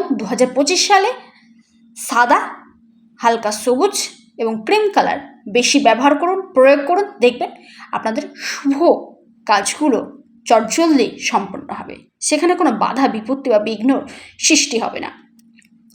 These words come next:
শুভ দিক, কোন দিকটিতে প্রথমে গেলে আপনাদের কাজটা সাকসেস হবে, সেটি হলো উত্তর দিক। বৃষ রাশির জাতক জাতিকাদের ক্ষেত্রে যে কোনো দিকে আপনার কাজ থাকুন না কেন,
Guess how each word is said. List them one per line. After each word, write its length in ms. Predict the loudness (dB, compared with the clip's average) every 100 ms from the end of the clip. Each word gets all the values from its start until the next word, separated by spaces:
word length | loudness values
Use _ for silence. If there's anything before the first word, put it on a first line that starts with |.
| -12
শুভ 300 | 0 4 6 6 4 -2 -8 2
দিক, 160 | 2 2 -4 -10 2
কোন 160 | 4 6 4 4
দিকটিতে 520 | 0 -2 -2 -2 -4 -8 -18 -20 -20 -20 _ _ 0
প্রথমে 460 | 0 2 2 2 0 -10 -20 -20 _ _ _ _
গেলে 380 | -8 2 4 4 0 -6 -4
আপনাদের 280 | 0 0 0 -2
কাজটা 340 | -2 -2 -6 -6 -4
সাকসেস 360 | -6 -6 -4 -2
হবে, 140 | -4 -6 -2
সেটি 200 | 0 4 4
হলো 140 | 4 0 -2 4
উত্তর 380 | 4 2 2 4 4 -2
দিক। 160 | -8 -10 -20 _ _ -2
বৃষ 200 | 2 4 4
রাশির 260 | 2 0 0
জাতক 180 | 0 0 -2
জাতিকাদের 360 | 0 0 0 0
ক্ষেত্রে 260 | -2 -2 -4 -6 -18 -20 -16 -10 0
যে 100 | 2 4
কোনো 140 | 4 6 4
দিকে 140 | 4 2
আপনার 180 | 2 2
কাজ 100 | 0 0
থাকুন 220 | -2 -2 -2 -2
না 60 | -2
কেন, 140 | 0